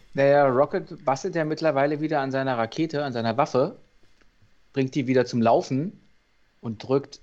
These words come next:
dann im entscheidenden Moment, wo Quill, mehr oder weniger Quill sich, äh, dann, äh, verrät, absichtlich verrät und sagt, "Pass mal auf, ich will hier nur Zeit schinden", und schießt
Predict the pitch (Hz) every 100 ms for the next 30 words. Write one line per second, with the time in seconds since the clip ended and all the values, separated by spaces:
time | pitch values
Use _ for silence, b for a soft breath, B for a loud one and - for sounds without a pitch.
0 | - 113 120 120 104 - 113 120 120 107
1 | 101 98 98 - - _ _ _ _ -
2 | 104 - 135 156 151 - - - - -
3 | - 117 120 120 117 120 120 107 - 131
4 | 123 117 113 - - 113 107 110 110 113
5 | 107 101 110 110 135 151 156 - _ _
6 | - 139 - 131 127 - 110 113 107 110
7 | 113 104 110 120 107 - 107 104 98 113
8 | 113 - 113 110 B B B B - 113
9 | - 143 139 131 -